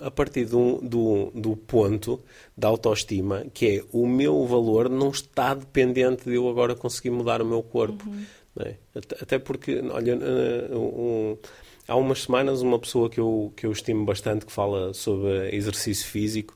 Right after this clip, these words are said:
Speaker 1: e que há muitos anos foi, foi estudante num dos meus cursos de P N L, estava a dizer que uma das coisas que os grandes gurus do fitness e do, do, do,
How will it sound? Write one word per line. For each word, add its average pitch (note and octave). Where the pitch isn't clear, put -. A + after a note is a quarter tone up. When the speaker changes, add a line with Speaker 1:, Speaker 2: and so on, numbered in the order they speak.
Speaker 1:
e G2
que -
há F#2+
muitos G2+
anos G2
foi, F#2+
foi F#2+
estudante G2+
num G2
dos G2
meus G2
cursos F#2+
de -
P G2
N G2
L, G2+
estava A2+
a -
dizer G#2+
que G2
uma A#2+
das A#2+
coisas G2+
que -
os G#2+
grandes G#2+
gurus G#2
do G#2
fitness G#2+
e G2
do, G2
do, G2
do, F#2